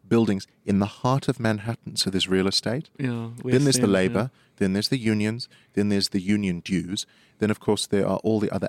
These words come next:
Speaker 1: actors, things that you have to pay. Like, it's a lot.
Speaker 2: I remember a friend of mine, uh, who was a sort of ballet performer turned theatre maker in Berlin. I think she was doing some stuff in Germany, and she was like, "There's cer-, certain things where you're like, 'Can, can you get on the ladder and do that?'" And the guy's like,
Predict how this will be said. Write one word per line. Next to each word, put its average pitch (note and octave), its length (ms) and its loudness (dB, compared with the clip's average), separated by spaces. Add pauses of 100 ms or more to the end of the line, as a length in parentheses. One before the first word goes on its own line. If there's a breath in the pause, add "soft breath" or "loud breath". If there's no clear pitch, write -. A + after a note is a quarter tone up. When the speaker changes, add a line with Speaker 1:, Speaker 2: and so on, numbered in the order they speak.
Speaker 1:
actors, C3 400 -2
things B2+ 240 -4
that B2 120 -2
you A#2 40 -2
have A2+ 80 -2
to - 60 -18
pay. - 140 -6
Like, C3+ 220 -6
it's - 140 -6
a D#3 60 0
lot. - 380 -4 (100)
Speaker 2:
I G#3+ 40 -2
remember D3+ 340 2
a C3+ 60 2
friend C#3 260 0
of C#3 60 0
mine, B2+ 320 0
uh, C3 240 0 (180)
who C3 100 -2
was A#2+ 160 -2
a A2 100 0 (160)
sort - 220 -10
of - 80 -12 (120)
ballet C3 480 4
performer B2+ 760 0
turned B2+ 420 -2
theatre C3+ 480 0
maker B2 520 0 (580 soft breath)
in A#2 220 -2
Berlin. B2 680 2
I - 80 -16
think A#2+ 220 -8
she - 100 -12
was A#2 120 -10
doing A#2+ 200 -2
some B2 180 -8
stuff B2+ 260 -8
in A#2 80 -6
Germany, A2+ 400 -2
and F#2 80 -6
she - 120 -8
was A2+ 140 -8
like, A2+ 240 -4 (640 soft breath)
"There's B2+ 140 -2
cer-, D#3+ 320 4
certain D#3+ 280 2
things D3+ 220 2
where B2+ 80 2
you're C3 100 4
like, A#2+ 140 0 (180)
'Can, - 240 -2 (120)
can C#3 200 0
you C3 300 2
get C#3 240 2
on D3 80 2
the C3 80 4
ladder C3+ 300 4
and A#2+ 160 2
do C3 140 0
that?'" D#3+ 140 -2
And A#2+ 80 0
the A2 60 -2
guy's A2 180 -4
like, A2 140 -8